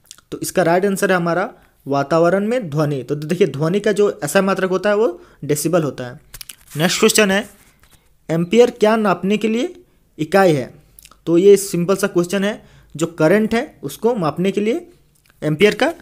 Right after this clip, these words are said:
यूज़ किया जाता है, मतलब एम-, करंट का एसआई मात्रक एम्पियर होता है। नेक्स्ट क्वेश्चन है, यंग प्रत्यवस्था गुणांक का एसआई मात्रक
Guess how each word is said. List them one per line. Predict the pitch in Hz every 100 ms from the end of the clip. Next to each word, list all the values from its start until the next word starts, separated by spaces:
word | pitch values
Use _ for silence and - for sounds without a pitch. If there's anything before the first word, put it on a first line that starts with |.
| -
यूज़ | 147 143
किया | 147
जाता | 139 127 135
है, | 131
मतलब | 143 156 151
एम-, | 156 151 143 143
करंट | 160 190 202
का | 220
एसआई | 170 190
मात्रक | 190 196 226 -
एम्पियर | 151 185 160
होता | 139 123
है। | 120 - - _ _ _ _ _ _ _ _ - - -
नेक्स्ट | 170 175
क्वेश्चन | 175 208 202
है, | 190 220 _ _ _ -
यंग | 143 190 247
प्रत्यवस्था | 240 - 175 175 202 202 - 220 226
गुणांक | 160 160 190 214
का | 220
एसआई | - 147 202
मात्रक | 190 180 185 226